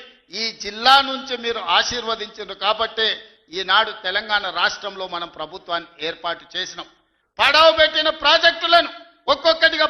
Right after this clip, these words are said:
పరిష్కరిస్తున్నాం. ఈ ప్రాజెక్టుల యొక్క సమస్యల్ని, ఈ ప్రాజెక్టుల యొక్క అనుమతుల్ని ఈ రోజు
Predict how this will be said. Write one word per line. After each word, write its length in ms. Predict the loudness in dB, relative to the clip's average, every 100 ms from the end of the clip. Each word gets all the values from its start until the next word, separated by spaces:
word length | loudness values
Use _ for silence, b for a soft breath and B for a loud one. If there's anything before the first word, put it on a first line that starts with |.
| 4
పరిష్కరిస్తున్నాం. 880 | 2 4 4 4 2 -2 2 4 4 0 -14 -18 _ 0
ఈ 40 | 0 2
ప్రాజెక్టుల 540 | 2 4 4 0 2 2
యొక్క 240 | 4 2 0 2
సమస్యల్ని, 600 | 4 2 4 4 4 2 -2 -14 _ -4 -2
ఈ 20 | 0
ప్రాజెక్టుల 520 | 2 4 4 0 2 4
యొక్క 260 | 4 4
అనుమతుల్ని 720 | 4 4 4 4 4 4 4 4 -2 -16 _ -6
ఈ 40 | -4 0
రోజు 240 | 0 0